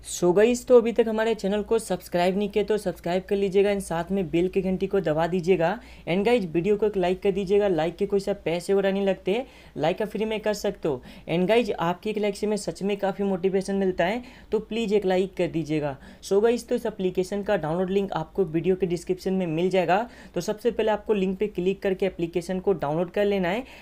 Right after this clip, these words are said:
And गाइस अभी तक हमारे Telegram चैनल को ज्वाइन नहीं किया तो जरूर से Telegram चैनल को ज्वाइन कर लेना, Telegram का लिंक आपको वीडियो के डिस्क्रिप्शन में मिल जाएगा। गाइस देखो Telegram ज्वाइन करने का ये फ़ायदा हो जाएगा,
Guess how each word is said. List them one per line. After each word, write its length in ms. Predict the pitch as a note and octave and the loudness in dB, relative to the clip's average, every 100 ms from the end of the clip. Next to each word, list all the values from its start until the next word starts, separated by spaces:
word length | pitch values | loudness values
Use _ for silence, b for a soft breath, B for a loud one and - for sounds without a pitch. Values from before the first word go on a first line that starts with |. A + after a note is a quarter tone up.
| B | B
And 180 | E3+ F#3 | 0 2
गाइस 180 | A#3+ G3 | 0 0
अभी 200 | - G#3 | -2 0
तक 140 | A3 | -2
हमारे 300 | G#3+ G#3+ G#3 G3 | 0 -2 -4 -2
Telegram 320 | F3 G3 G3+ | 0 2 0
चैनल 220 | F#3+ F#3+ G3 | -2 -2 0
को 140 | G3+ | 0
ज्वाइन 280 | D#3+ D3+ E3+ | 0 0 0
नहीं 120 | F#3+ | -2
किया 140 | F#3 F#3+ | -2 -2
तो 100 | F#3+ | -2
जरूर 240 | D3+ D#3 | 0 -2
से 140 | F3+ G3 | 0 0
Telegram 320 | G3 F#3+ F#3 | 2 2 0
चैनल 240 | F#3 F#3 | -2 -2
को 140 | F3+ F#3+ | -2 -2
ज्वाइन 300 | D3 D3+ E3+ | -2 -4 -2
कर 140 | G3 | 0
लेना, 320 | G3 G3 G3 C4+ B B - | 0 0 -2 -4 B B 0
Telegram 420 | F#3+ A3 A3+ A3 | 2 4 2 2
का 80 | A3 | -2
लिंक 240 | G#3 G#3 | -2 0
आपको 240 | G3+ G3 G#3 | -2 -2 -4
वीडियो 340 | D3+ D#3+ F#3+ | -2 0 2
के 120 | F#3+ | 2
डिस्क्रिप्शन 440 | F#3 F3 - F#3+ F#3+ | -2 -4 -6 -4 -2
में 140 | G3 | -2
मिल 180 | G3 G3+ | 0 0
जाएगा। 280 | F#3 D#3 B2 B B B | 2 2 0 B B B
गाइस 200 | D#3+ G#3 | 2 2
देखो 220 | F#3+ G#3+ A3+ | 2 -2 -2
Telegram 460 | F#3 F#3+ G3+ G3 | 0 2 2 0
ज्वाइन 220 | F#3 F#3+ F#3+ | 2 0 0
करने 240 | F#3+ F#3+ | -2 0
का 100 | F#3+ | -2
ये 260 | D#3+ D3+ F#3+ | -2 0 -2
फ़ायदा 280 | G3 F#3 G3 | 0 2 2
हो 80 | |
जाएगा, 380 | F#3 F3+ F#3 A#3 | 2 2 2 -2